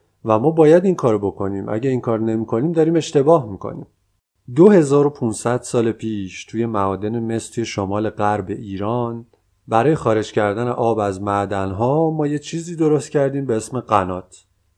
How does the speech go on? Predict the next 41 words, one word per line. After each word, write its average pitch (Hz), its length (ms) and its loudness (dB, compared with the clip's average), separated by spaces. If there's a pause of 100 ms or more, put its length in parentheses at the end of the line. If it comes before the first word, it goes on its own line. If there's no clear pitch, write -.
تکنولوژی 123 800 0
قنات 123 520 0
رو 110 200 -2
توی 135 260 -8
کل 127 300 0
ایران 104 680 -4 (400)
و 101 120 0
بعد 107 360 0 (300)
عربستان 104 840 -4
و 107 40 -4
از 98 260 -6
این 107 120 -8
ور 104 180 -4
به 98 220 -8
هند 107 360 -8
و 101 100 -6
چین 113 600 -10 (680)
و 120 100 -2
از 117 240 4
عربستان 110 840 -2
به 107 80 -6
سمت 107 360 -8
آفریقا 113 760 -4
و 123 60 -4
حتی 151 340 -4
مکزیک 131 680 -4
رسوندیم. 101 540 -6 (540)
و 131 220 -4
این 135 220 2
قنات 107 480 2
کجدار 98 720 -2
و 98 40 -2
مریض 107 540 -4
ما 110 140 -2
رو 139 80 0
دو 127 200 2
هزار 123 540 2
و 123 80 0
پونصد 110 680 -4
سال 107 280 -2
آورد. 90 340 -2